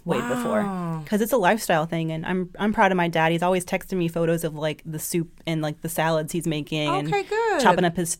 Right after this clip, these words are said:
Speaker 1: his, um, <laughs> oh my God, he sent me the, this had to be the most southern, like, ghetto photo my dad's ever sent me. He, so one of his friends brought him, um, had just harvested her garden or whatever. She had a bunch of, um, turnip greens.
Speaker 2: Mm-hmm.
Speaker 1: And he's like, "Look, all these greens, and I washed them. Look at this way I washed them." He t-, he texted me a photo of all the greens in his washing machine.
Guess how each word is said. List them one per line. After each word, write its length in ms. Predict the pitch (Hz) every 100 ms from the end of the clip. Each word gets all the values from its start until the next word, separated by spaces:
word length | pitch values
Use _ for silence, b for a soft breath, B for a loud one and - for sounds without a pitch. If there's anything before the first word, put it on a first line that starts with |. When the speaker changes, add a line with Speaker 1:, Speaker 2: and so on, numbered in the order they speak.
| -
Speaker 1:
his, 220 | 180 170
um, 380 | 165 151 143 139 -
<laughs> 120 | 170
oh 20 | 208
my 140 | 170
God, 200 | 160 -
he 140 | 196
sent 220 | 233 - 320
me 120 | -
the, 60 | - - - B B B
this 140 | 202
had 180 | 247 262
to 60 | 269
be 100 | 247
the 80 | 208
most 300 | 190 175 -
southern, 460 | 185 196 226 226
like, 200 | 185 160
ghetto 300 | 165 165 175
photo 280 | 175 170 165
my 160 | 165 160
dad's 280 | 165 156
ever 160 | 165 165
sent 240 | 165 160
me. 200 | 156 156 165 B B
He, 400 | - 196 196 202
so 160 | - 190
one 180 | 190 196
of 60 |
his 120 | 196
friends 480 | 170 185 175 180 180
brought 280 | - 175 165
him, 400 | 165 170 165 156 -
um, 320 | 160 139 139
had 180 | - 170
just 140 | 180
harvested 420 | - 165 165 165
her 80 | 160
garden 340 | 151 147 147 143
or 40 |
whatever. 260 | 139 139 143
She 120 | 165
had 20 |
a 60 | 156
bunch 200 | 151 143
of, 160 | 139 -
um, 240 | 147 120
turnip 320 | - 185 170 143
greens. 400 | 156 139 123 143
Speaker 2:
Mm-hmm. 140 | 196
Speaker 1:
And 140 | 180 180 B -
he's 120 | 214 208
like, 100 | 208
"Look, 300 | 240 294 -
all 140 | 214
these 160 | 226 233
greens, 260 | - 277 226
and 80 | 196
I 40 |
washed 320 | 190 220 247
them. 100 | -
Look 100 | 190
at 40 | 208
this 140 | 220
way 100 | 226
I 60 | 220
washed 320 | 208 240 -
them." 100 | 175
He 120 | 175
t-, 160 | 175 -
he 140 | 202
texted 260 | 202 220 -
me 80 | 226
a 60 |
photo 260 | 202 208 196
of 100 | 170
all 220 | 160 180
the 100 | 180
greens 360 | 170 175 165 156
in 100 | 160
his 140 | 143
washing 320 | 165 160 170
machine. 400 | 135 - 101 123